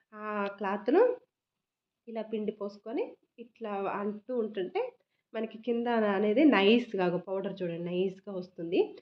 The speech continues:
మిల్లు పట్టించిన తర్వాత కూడా ఒకసారి ఇలా జల్లించుకుంటే మంచిగా వస్తది. చూడండి చాలా నైస్‌గా వస్తది.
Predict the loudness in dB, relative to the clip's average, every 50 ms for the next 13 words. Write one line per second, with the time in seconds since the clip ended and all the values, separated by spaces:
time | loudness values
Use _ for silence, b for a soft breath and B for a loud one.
0 | B B B B B _ -2 0 2 2 2 2 2 0 0 -2 -2 -4 -2 -2
1 | 0 0 0 2 2 2 2 2 0 -2 0 0 2 2 2 2 0 0 0 0
2 | -2 -4 -4 -6 -4 0 2 4 6 6 4 4 0 0 0 0 0 0 0 2
3 | 4 4 4 2 0 -4 -6 -6 -6 -6 -10 _ _ _ _ _ _ _ -14 -12
4 | -12 -12 -12 -14 -12 -8 -6 -6 -6 -4 -4 -2 -2 -4 -4 -8 -12 -14 -14 -14
5 | -14 -8 -6 -4